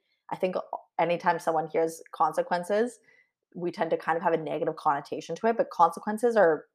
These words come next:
they can be positive consequences and negative con-, consequences. Consequences is just neutral. It's just, like,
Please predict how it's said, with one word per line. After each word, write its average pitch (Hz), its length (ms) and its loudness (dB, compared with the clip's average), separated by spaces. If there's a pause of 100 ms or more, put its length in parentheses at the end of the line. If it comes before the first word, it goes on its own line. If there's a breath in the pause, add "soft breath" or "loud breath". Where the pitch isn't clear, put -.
(140)
they 165 80 2
can 160 120 -6
be 165 80 -2
positive 214 400 6
consequences 185 680 -2
and 156 140 -6
negative 143 380 -6
con-, 82 120 -10 (220)
consequences. - 640 -8 (140)
Consequences 208 580 2
is 156 60 -6
just - 260 -8
neutral. - 400 -10 (120)
It's 170 120 0
just, 165 160 0
like, 156 220 4